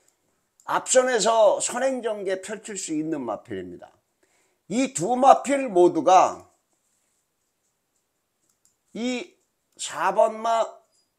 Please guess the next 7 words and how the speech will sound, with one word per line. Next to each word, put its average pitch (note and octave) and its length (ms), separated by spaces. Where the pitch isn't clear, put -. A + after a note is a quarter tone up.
황해 C4 520
여왕이 E3+ 800
편하게 B3+ 600
선행전개를 F#3 1080
갈 D#3+ 180
수 E3 160
있도록, E3+ 400